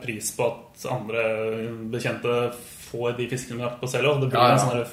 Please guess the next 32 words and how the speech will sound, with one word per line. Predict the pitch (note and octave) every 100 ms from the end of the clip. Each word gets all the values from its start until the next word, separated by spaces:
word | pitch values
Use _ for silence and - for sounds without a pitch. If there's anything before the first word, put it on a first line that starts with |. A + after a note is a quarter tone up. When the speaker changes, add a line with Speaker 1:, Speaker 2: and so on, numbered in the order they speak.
| C#3
Speaker 1:
ofte | - A2+
en | A2+
sånn | A2
felles | - A2 A2 A2 G#2+
jakt | A#2 - -
Speaker 2:
Ja, | A2
man | A#2
Speaker 1:
på |
et | A2
Speaker 2:
må, | F#2+
Speaker 1:
eller | C3
Speaker 2:
man | C3
Speaker 1:
annet. |
Speaker 2:
må | G#2
jo | B2+
Speaker 1:
Eh, | B2+ B2 A#2+ A#2+
og | A#2+
du |
kan | A#2+ A#2
ikke | B2+
liksom | A#2+ A#2
sitte | A2+
og | A2+
være | A2 A2
bitter | G#2+ - A2
når | A2 A2
kompisen | G#2+ A2 G#2+ A2 - C3+
får | C#3 A#2
en | A2
fisk. | B2 - -
Det | B2
blir, | - C3